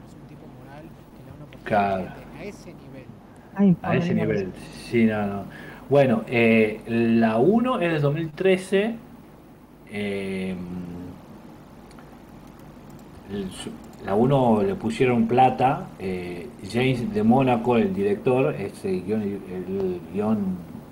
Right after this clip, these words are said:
Speaker 2: y la dirección es de él, Ethan Hawke y
Speaker 1: Y
Speaker 2: Le-,
Speaker 1: es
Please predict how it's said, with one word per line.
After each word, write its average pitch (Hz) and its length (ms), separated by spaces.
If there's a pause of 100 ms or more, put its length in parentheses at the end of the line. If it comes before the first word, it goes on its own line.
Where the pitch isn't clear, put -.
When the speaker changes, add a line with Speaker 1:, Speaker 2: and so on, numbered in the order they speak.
(120)
Speaker 2:
y 92 180
la 165 100
dirección 98 400
es 104 60
de 113 120
él, 127 220
Ethan 113 280
Hawke 139 460
y - 100
Speaker 1:
Y 95 40
Speaker 2:
Le-, - 140
Speaker 1:
es - 60